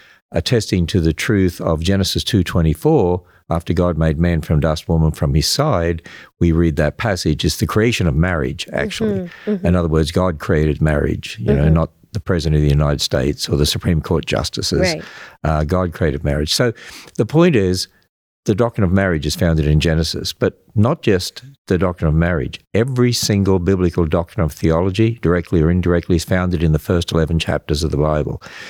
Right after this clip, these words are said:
Speaker 1: In fact, the first eleven chapters are the foundation for the rest of the Bible, for all of our doctrine,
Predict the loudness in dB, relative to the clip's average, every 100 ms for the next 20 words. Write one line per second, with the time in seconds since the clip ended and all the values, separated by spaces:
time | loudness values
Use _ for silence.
0 | -12 -2 -2 -2 -4 -6 0 0 2 2
1 | 2 2 0 -2 -4 -4 -6 -6 -10 -20
2 | -6 -2 0 2 2 2 2 2 2 2
3 | 0 2 2 2 2 0 0 0 0 0
4 | -2 -4 _ _ _ _ _ 0 2 0
5 | -2 _ 0 2 2 0 0 -2 0 0
6 | 0